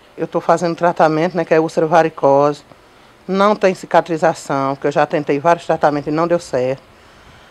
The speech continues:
Aí eu tenho um benefício. O benefício não dá pra comprar o remédio e a alimentação dos meninos. Mora eu, meu marido,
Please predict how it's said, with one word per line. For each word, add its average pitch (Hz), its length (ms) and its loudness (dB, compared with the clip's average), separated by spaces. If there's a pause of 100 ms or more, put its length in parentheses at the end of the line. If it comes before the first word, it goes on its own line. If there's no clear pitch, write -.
(120)
Aí 180 440 4
eu 185 100 2
tenho 190 160 2
um 190 40 -2
benefício. 185 760 0
O 156 140 -4
benefício 170 420 -2
não 196 100 0
dá 185 140 4
pra 175 140 2
comprar 165 280 2
o 160 60 0
remédio 156 420 0
e - 20 8
a - 20 8
alimentação 160 580 0
dos 151 140 -6
meninos. 151 500 -4 (720)
Mora 165 300 4
eu, 170 160 2
meu 175 160 2
marido, 160 580 2